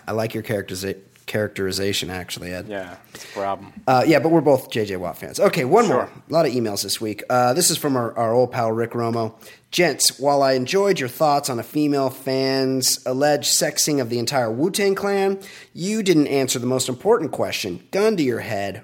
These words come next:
Speaker 1: what's the order for you? You guys more of a start big and work your way back, or save the best for last? You prioritizing celebrity power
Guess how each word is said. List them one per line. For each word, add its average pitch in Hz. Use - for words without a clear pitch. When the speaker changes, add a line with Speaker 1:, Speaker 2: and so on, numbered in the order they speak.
Speaker 1:
what's 160
the 202
order 120
for 147
you? 165
You 123
guys 117
more 135
of 127
a 110
start 156
big 156
and 117
work 139
your 147
way 127
back, 170
or 117
save 147
the 131
best 135
for 127
last? 156
You 175
prioritizing 135
celebrity 175
power 170